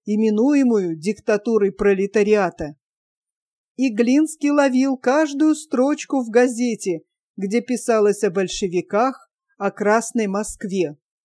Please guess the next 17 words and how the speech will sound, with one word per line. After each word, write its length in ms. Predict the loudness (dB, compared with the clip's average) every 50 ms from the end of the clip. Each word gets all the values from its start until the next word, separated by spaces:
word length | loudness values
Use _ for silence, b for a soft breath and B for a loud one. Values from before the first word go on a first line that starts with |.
| _ _ _ _ _ _ _ _ _ _ _ -8
Благо, 440 | -2 2 4 4 4 2 0 -2
хорошо 480 | -2 0 2 2 2 2 0 0 -2 -2
знал 320 | 0 0 2 2 2 0
французский 840 | 0 0 0 0 0 0 -2 -4 -4 -4 -4 -6 -8 -4 -2 -2 -2 -2
и 200 | -4 -4 -2 -2
немецкий. 760 | 0 0 -2 -2 -2 -4 -6 -6 -10 -14 -12 -12 -12 -14 -14 _ _ _ _ _ _ _ _ _ _ _ _
Даже 340 | -2 0 2 2 2 0 -2
стал 320 | -2 0 2 2 4 4
интересоваться 880 | 4 4 4 2 2 0 0 0 2 2 4 4 4 2 2 0 -4 -4
статьями 720 | -4 -2 0 0 0 0 0 -2 0 0 2 2 2 2 0
о 140 | 0 0 0
Ленине 600 | 0 0 0 2 2 2 4 4 2 2 0 -2
и 120 | -2 -4
его 300 | -2 -2 -2 0 0 0
науке, 600 | 0 0 0 0 -2 -4 -6 -6 -4 -4 -4 -4 -6 _ _ _ _ _ _ _ _
пытаясь 460 | -6 -4 0 2 2 2 2 0 -2
понять, 680 | -2 0 2 4 4 4 2 0 -4 -6 -10 -16 -20 -20